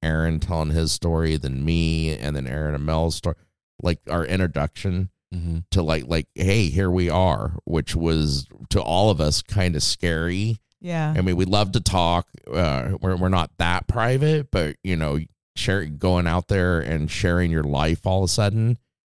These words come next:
Speaker 1: and introducing your, like, throwing it out there for everybody wa-, was a trip. And, like, now going back and lit-, now that we've <laughs> shared so much and people know us sometimes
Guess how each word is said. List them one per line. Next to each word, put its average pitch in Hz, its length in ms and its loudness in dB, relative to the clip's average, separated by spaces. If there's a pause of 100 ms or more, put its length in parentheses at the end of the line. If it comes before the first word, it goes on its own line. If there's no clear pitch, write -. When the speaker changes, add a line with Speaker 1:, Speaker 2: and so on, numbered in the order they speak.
Speaker 1:
and 78 260 -4
introducing 85 580 0
your, 82 120 -2
like, 76 180 -4
throwing 82 260 0
it 85 100 2
out 87 220 2
there 73 200 2
for 78 320 0
everybody 64 760 -2 (520)
wa-, 90 160 2
was 82 240 2
a 65 80 -4
trip. - 560 0 (560)
And, 87 140 0
like, 87 160 0
now 98 480 4
going 92 320 2
back 85 240 2
and 87 100 -2
lit-, 87 160 0
now 98 720 2
that 107 200 0
we've 110 100 2
<laughs> - 0 -
shared 104 540 4
so 101 320 2
much 90 340 2
and 90 100 -2
people 95 340 0
know 87 220 4
us 90 140 4
sometimes 92 520 0